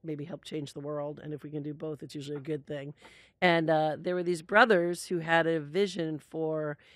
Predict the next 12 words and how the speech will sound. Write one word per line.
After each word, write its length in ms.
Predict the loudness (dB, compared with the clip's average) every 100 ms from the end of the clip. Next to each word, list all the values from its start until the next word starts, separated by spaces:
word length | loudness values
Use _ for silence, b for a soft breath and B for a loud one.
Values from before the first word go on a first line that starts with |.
| b b
a 320 | 4 6 4 0 -6
nomadic 440 | -2 2 2 0
tribe 300 | -2 0 0
in 60 | 0
Africa. 480 | -4 -6 -12 -12 -12
It's 100 | -12
the 100 | -10
Fulani 380 | -8 -6 -6 -6
tribe. 340 | -8 -10 -12 b b b
Has 220 | -6 -2
no 160 | 0 0
written 560 | -2 -6 -6 -10 -10